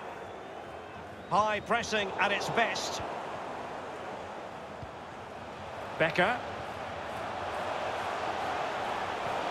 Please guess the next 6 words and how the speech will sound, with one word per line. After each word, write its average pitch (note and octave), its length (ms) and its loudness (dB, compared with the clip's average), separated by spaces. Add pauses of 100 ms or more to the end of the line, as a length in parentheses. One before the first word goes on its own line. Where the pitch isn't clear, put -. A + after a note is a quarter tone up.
(1040)
Defensive F#3 460 4
resilience F3 560 6
to F#3 100 6
shut F#3 280 6
them F3 120 4
down. C#3+ 300 6